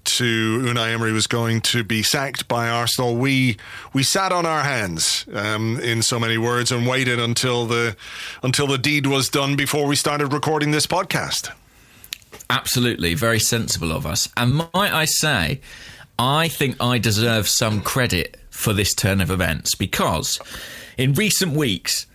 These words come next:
Speaker 2: there have been a lot of messages from people on Twitter and stuff saying, "James seems very healthy.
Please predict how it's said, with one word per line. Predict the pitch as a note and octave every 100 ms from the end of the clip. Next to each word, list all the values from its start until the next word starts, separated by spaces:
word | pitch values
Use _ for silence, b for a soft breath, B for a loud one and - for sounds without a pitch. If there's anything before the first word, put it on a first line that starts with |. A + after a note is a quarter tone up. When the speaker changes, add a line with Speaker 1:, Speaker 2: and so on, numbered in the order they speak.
| -
Speaker 2:
there | G#2
have | A2+
been | B2+
a | B2
lot | C3 -
of | B2+ A#2
messages | A#2+ A2+ G#2+ F2+ F#2+
from | - F#2
people | G#2 -
on | G2
Twitter | F#2 - A2 -
and | F2+ F2
stuff | - - E2
saying, | - F#2+ F#2 F#2 F2+ B B B - _ - -
"James | B2+ D#3 G3+ G3+ -
seems | G3 D#3
very | E3+ F#3
healthy. | C#3+ F3+ E3+ - - D#2+